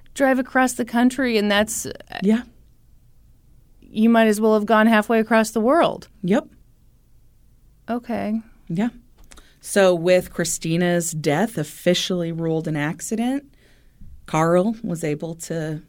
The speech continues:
Speaker 2: file a claim for her life insurance, and he received a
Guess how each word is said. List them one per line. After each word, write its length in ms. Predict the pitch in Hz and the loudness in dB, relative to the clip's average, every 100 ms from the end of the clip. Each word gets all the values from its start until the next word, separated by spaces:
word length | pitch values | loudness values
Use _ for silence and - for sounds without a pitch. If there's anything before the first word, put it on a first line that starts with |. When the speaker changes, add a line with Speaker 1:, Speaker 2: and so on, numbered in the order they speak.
| _ _ _ _ _ | _ _ _ _ _
Speaker 2:
file 320 | 151 147 165 | -8 -6 -6
a 40 | |
claim 480 | 170 160 151 165 220 | -6 -6 -4 -2 -6
for 200 | - 170 | -4 -6
her 200 | 165 165 | -4 -6
life 320 | 160 147 151 | -4 -4 -4
insurance, 680 | 175 180 - 180 202 254 254 | -6 -6 -4 -4 -2 -2 -4
and 180 | 147 156 - - - - | -8 -8 -12 -20 -20 -8
he 160 | 170 | -4
received 420 | 170 180 - 190 | -2 -4 -4 -2
a 80 | 185 | -2